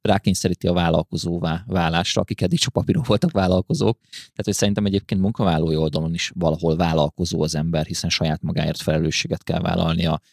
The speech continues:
Ahogy ugye te is mondtad többször, az önképzés. Nyilván, hogyha valaki a karrierjét tervezi, akkor valójában egy vállalkozói szemlélettel próbálja a saját értékajánlatát egyre erősebbé és erősebbé tenni.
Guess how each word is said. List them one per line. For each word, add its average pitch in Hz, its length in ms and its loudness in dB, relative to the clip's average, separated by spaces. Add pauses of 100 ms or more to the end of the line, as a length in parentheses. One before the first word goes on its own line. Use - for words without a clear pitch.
(100)
Ahogy 85 160 0
ugye 85 120 4
te 71 120 0
is - 120 0
mondtad 85 260 -2
többször, - 280 -2
az 78 100 -2
önképzés. 80 600 0
Nyilván, 82 220 0
hogyha 82 220 -4
valaki 85 400 -2 (200)
a - 100 -10
karrierjét 80 540 2
tervezi, 82 380 -2
akkor 87 200 -6
valójában 85 380 0
egy 82 60 -2
vállalkozói 82 540 0
szemlélettel 76 680 -2
próbálja 80 480 0
a 80 40 -2
saját 80 580 -2
értékajánlatát 78 960 -2
egyre 78 200 0
erősebbé 78 540 -2
és - 140 0
erősebbé 90 500 -2
tenni. 92 360 -4